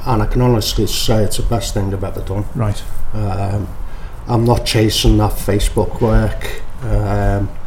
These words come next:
Speaker 1: I'm getting the right customers. Um, the leads I get are all genuine people who want
Speaker 2: Yeah.
Speaker 1: work doing, so I'm not wasting a lot of my time.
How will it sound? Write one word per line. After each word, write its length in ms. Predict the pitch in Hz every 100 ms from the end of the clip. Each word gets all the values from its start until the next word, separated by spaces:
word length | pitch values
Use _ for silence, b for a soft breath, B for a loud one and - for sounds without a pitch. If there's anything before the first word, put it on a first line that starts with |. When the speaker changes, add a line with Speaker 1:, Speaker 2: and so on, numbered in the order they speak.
| B B B B B B B B -
Speaker 1:
I'm 140 | 127
getting 280 | - 113 117
the 60 | 107
right 260 | 107 104 -
customers. 1400 | - 110 - - 117 110 101 - - - - - - - - -
Um, 580 | 107 98 98 98 101 101 - - -
the 100 | 107
leads 720 | 110 110 110 110 110 104 -
I 60 |
get 420 | 104 - 107 107 - -
are 340 | 104 101 98
all 360 | - 107 104 101 -
genuine 420 | 123 107 107 98
people 340 | - 104 117
who 120 | 110
want 160 | 107 104
Speaker 2:
Yeah. 40 | 107
Speaker 1:
work 380 | 117 107 -
doing, 340 | - 107 110 110
so 320 | - 117 107
I'm 180 | 107 107
not 280 | 110 107 - -
wasting 500 | 117 107 107 - 120
a 100 | 107
lot 460 | 98 101 104 107 104
of 100 | 98
my 120 | 98
time. 500 | - 107 104 104 101